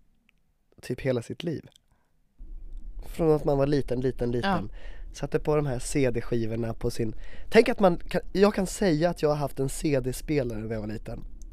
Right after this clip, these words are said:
Speaker 2: Ja, eller kassettbandspelare.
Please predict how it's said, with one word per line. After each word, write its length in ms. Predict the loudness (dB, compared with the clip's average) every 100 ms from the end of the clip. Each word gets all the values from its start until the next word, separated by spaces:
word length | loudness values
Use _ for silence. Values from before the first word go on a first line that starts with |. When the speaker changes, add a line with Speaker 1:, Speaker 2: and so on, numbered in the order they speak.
| -14 2
Speaker 2:
Ja, 300 | 4 4 2 -6 -8
eller 420 | -2 0 2 0 -4
kassettbandspelare. 1800 | -4 -4 -4 -4 -4 -6 -12 -8 -6 -4 -6 -6 -4 -2 -4 -6 -8